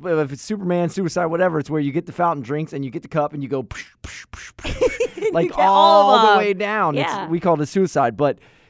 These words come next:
Speaker 1: could you do that with oils? Like,
Speaker 2: I'm
Speaker 1: you
Speaker 2: sure. I
Speaker 1: walking
Speaker 2: mean,
Speaker 1: out of there, like, a million bucks.
Speaker 2: Oh, that would be awesome. No, so you have to buy each one individually,
Speaker 1: Right.
Speaker 2: but you might be onto something.
Speaker 1: Do, like, a
Speaker 2: I'm
Speaker 1: witch's brew.
Speaker 2: Yeah, maybe there, maybe there is a place where you could make your own concoction.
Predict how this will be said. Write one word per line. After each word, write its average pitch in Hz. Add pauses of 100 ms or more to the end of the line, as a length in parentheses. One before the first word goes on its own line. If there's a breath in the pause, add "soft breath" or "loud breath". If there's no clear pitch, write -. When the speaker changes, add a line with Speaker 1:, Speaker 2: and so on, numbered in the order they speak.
Speaker 1:
could 170
you 151
do 175
that 180
with 160
oils? 196 (580 soft breath)
Like, 320
Speaker 2:
I'm 262
Speaker 1:
you 220
Speaker 2:
sure. 254
I 175
Speaker 1:
walking 220
Speaker 2:
mean, 202
Speaker 1:
out 202
of 190
there, 196
like, 180
a 165
million 202
bucks. 233
Speaker 2:
Oh, 220
that 240
would 220
be 202
awesome. 180 (200 loud breath)
No, 302
so -
you 320
have 330
to 277
buy 220
each 226
one 214
individually, 226
Speaker 1:
Right. 226
Speaker 2:
but 240
you 202
might 240
be 208
onto 208
something. 170
Speaker 1:
Do, 156
like, 147
a 120
Speaker 2:
I'm 117
Speaker 1:
witch's 175
brew. 110
Speaker 2:
Yeah, 101
maybe 254
there, 294
maybe 269
there 381
is 415
a 427
place 254
where 220
you 220
could 277
make 214
your 208
own 202
concoction. 185